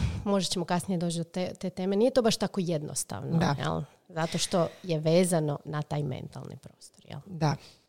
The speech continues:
Speaker 2: Više ovo si jako dobro rekla. Z-, e, zatrpani su nam kalendari, zatrpano nam je sve, užasno je puno podržaja
Speaker 1: Da.
Speaker 2: sa svih strana i u biti onda barem taj prostor u kojem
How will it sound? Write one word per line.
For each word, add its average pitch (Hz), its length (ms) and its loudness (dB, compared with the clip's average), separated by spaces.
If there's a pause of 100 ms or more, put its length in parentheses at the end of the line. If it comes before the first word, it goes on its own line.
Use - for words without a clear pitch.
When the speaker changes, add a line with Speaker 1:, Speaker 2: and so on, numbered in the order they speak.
(520)
Speaker 2:
Više 208 240 2
ovo 226 80 4
si 220 140 2
jako 196 180 4
dobro 165 240 0
rekla. 156 280 0
Z-, 147 120 -4
e, 160 920 0
zatrpani 208 540 2
su - 180 0
nam 151 380 4
kalendari, 156 720 4
zatrpano 170 600 0
nam 156 200 2
je 156 100 4
sve, 180 460 2
užasno 190 360 4
je 175 40 4
puno 196 280 2
podržaja 170 760 0 (500)
Speaker 1:
Da. 143 200 -8
Speaker 2:
sa - 120 -8
svih 185 340 2
strana 160 720 2 (720)
i 170 100 2
u 156 40 2
biti 196 260 4
onda 190 160 2
barem 185 260 4
taj 196 160 2
prostor 175 500 4
u 151 40 0
kojem 160 400 4